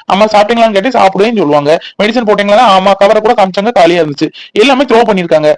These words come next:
இந்த வேலைக்காரங்க கூட எல்லாமே போட்டு கொடுத்துருக்காங்க சூப்ல இருந்து. அம்மா எதுவுமே குடிக்கல, எல்லாம் சாப்பிட்ட மாதிரி ஆக்ஷன் பண்ணிட்டு எல்லாமே த்ரோ தூக்கி போட்டிருக்காங்க. என்னடா நீ இப்படி பண்ற? ஆ, ஐயோ, என்ன சொல்றது எனக்கு ஒண்ணும் தெரியல. அம்மா ஹாஸ்பிட்டல் இப்ப அட்மிட், காலையில தான் மயக்க மருந்து போட்டு விழுந்துட்டாங்கன்னு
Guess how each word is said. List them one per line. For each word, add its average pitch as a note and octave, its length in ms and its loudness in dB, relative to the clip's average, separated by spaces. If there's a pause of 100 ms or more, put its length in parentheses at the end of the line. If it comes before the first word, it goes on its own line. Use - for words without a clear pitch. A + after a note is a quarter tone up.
(160)
இந்த F3+ 140 -2
வேலைக்காரங்க G#3+ 380 2
கூட A3+ 160 2
எல்லாமே G3 260 0
போட்டு G3 200 0
கொடுத்துருக்காங்க F3 420 -2
சூப்ல F3 300 -2
இருந்து. E3 160 0
அம்மா F#3 160 2
எதுவுமே A3 400 -2
குடிக்கல, D3+ 380 -2 (260)
எல்லாம் G#3 240 0
சாப்பிட்ட G#3 280 0
மாதிரி G#3+ 220 2
ஆக்ஷன் G3+ 200 -4
பண்ணிட்டு G3 180 -2
எல்லாமே F#3 300 0
த்ரோ F#3 140 0
தூக்கி F#3 260 -4
போட்டிருக்காங்க. C#3+ 440 -2 (280)
என்னடா C4 380 0
நீ B3+ 80 -2
இப்படி A3+ 220 -4
பண்ற? E3 400 2 (240)
ஆ, G#3+ 80 4 (440)
ஐயோ, D#3 760 -2 (380)
என்ன G#3 240 0
சொல்றது A#3+ 280 2
எனக்கு G#3+ 180 2
ஒண்ணும் G#3 160 -4
தெரியல. E3+ 200 2 (100)
அம்மா F#3+ 280 0 (140)
ஹாஸ்பிட்டல் A3 340 0
இப்ப E3 120 4
அட்மிட், E3+ 300 -2 (440)
காலையில F#3+ 380 2
தான் F#3+ 180 2
மயக்க F#3+ 300 0
மருந்து G3 180 -4
போட்டு F#3 180 0
விழுந்துட்டாங்கன்னு F3+ 500 -2